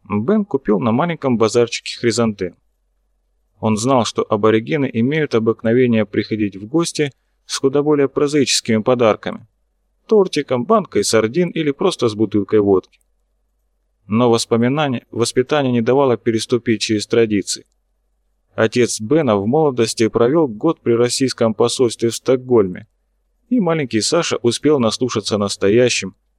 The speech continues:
истинном этикете. На него произвел сильное впечатление рассказ о том, как перед королевским балом все лестницы дворца заполнялись парадно одетой публикой,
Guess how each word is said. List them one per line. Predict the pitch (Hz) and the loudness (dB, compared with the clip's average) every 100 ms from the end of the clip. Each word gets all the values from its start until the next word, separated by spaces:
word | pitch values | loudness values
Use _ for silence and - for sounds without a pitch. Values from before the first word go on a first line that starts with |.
| _ | _
истинном | 127 123 - 107 104 | -2 -2 -2 -4 -2
этикете. | 113 - 113 104 95 - _ _ _ _ _ _ _ _ _ _ - | -4 -6 -6 -2 -2 -4 _ _ _ _ _ _ _ _ _ _ -4
На | 113 | 0
него | 123 131 | 2 2
произвел | 123 113 110 123 117 | 2 2 2 2 2
сильное | - 131 117 107 | 2 0 2 0
впечатление | - 110 110 123 123 110 | -2 -2 -2 0 2 2
рассказ | 107 - - 98 101 | 0 -2 -2 0 -2
о | |
том, | - 147 147 131 _ _ _ _ _ | -2 -2 -2 -4 _ _ _ _ _
как | 170 175 | -6 -4
перед | 139 131 | 0 0
королевским | - 123 131 143 127 - 110 107 | 0 -2 0 0 -2 -2 -2 0
балом | 147 147 107 | 0 2 0
все | 101 - 139 | 0 -2 0
лестницы | 160 165 135 123 123 | 0 0 -2 -4 -2
дворца | 107 110 110 - 160 | 0 0 0 -2 -2
заполнялись | 123 - 107 135 135 113 | -2 0 0 0 -2 -4
парадно | - 107 110 104 104 | -2 0 2 2 0
одетой | 104 104 95 | 0 0 -2
публикой, | - 147 143 131 - 113 | -2 -2 0 0 0 -4